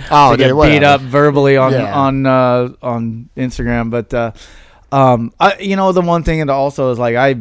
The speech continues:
Speaker 2: I, a lot of my info, like, I try to do research on my info and everything.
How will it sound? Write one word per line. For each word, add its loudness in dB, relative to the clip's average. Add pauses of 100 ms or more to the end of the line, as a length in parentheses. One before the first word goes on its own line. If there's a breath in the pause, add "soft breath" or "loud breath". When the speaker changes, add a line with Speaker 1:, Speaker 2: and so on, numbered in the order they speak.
(120)
Speaker 2:
I, -2
a -10
lot -2
of -4
my -6
info, -8
like, -6
I -2
try -8
to -8
do -10 (540)
research -12
on -12
my -14
info -10
and -10
everything. -12